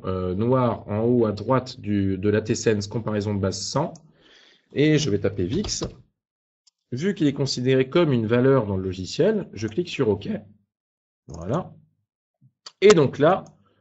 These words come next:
me voilà en train de comparer le S P cinq cents et le vix, tout simplement. Ok ?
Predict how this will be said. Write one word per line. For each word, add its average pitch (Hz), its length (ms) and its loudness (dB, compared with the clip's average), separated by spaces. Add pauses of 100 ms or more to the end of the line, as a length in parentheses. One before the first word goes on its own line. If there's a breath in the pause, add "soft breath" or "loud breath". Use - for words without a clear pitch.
(120)
me 185 200 8
voilà 139 640 2
en 123 160 -2
train 156 240 -8
de 120 140 0
comparer 143 680 2 (220)
le 160 180 8
S 165 120 6
P 151 180 -2
cinq 120 160 -2
cents 185 480 -4
et 180 260 4
le 127 120 2
vix, 143 420 -4
tout 196 160 -6
simplement. 117 500 -6 (1800)
Ok ? 95 160 -8